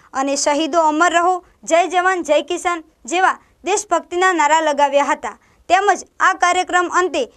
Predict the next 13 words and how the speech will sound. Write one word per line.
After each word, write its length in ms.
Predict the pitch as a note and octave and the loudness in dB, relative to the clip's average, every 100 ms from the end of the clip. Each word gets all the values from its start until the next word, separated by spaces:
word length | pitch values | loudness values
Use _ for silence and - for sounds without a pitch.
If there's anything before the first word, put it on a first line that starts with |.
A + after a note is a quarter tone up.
| _ - | _ -10
સબ 280 | - F#4 F4+ | 0 0 0
ડિવિઝનલ 520 | F#4 F#4+ E4 F4+ F#4 | 0 0 0 0 0
મેજિસ્ટ્રી 640 | D#4 C4+ E4+ - - F#4 D#4 | 0 0 -2 -6 -4 -4 -2
દ્વારા 380 | D#4+ F4+ D4 - _ _ _ | 2 2 0 -4 _ _ _
કોરોનાની 480 | E4+ F#4+ G4+ G4 G4 | -4 -2 0 0 -2
કામગીરીમાં 680 | - E4+ F4 F4+ F4+ F4+ C#4 | -2 -2 -2 -4 -2 -4 -4
ઉત્કૃષ્ટ 460 | - - G4+ G4+ F#4 | -10 -4 -4 -4 -4
કામગીરી 500 | F4 E4+ E4+ E4+ F4 | -2 0 -2 -6 -2
કરનાર 400 | E4+ F4+ E4 A#3 _ _ | 0 0 0 -4 _ _
સ્વૈચ્છિક 540 | - E4 F#4 G4 G#4 | -10 -2 -2 0 -4
સંસ્થાઓ, 500 | - E4+ E4 F4+ F4 F4 - | -2 -4 -2 0 0 0 -6
અધિકારીઓ 560 | C4 C#4+ D4+ F4 F4+ F4+ | -6 -4 0 2 0 -2
તેમજ 400 | E4+ F#4 D#4+ | -2 0 -2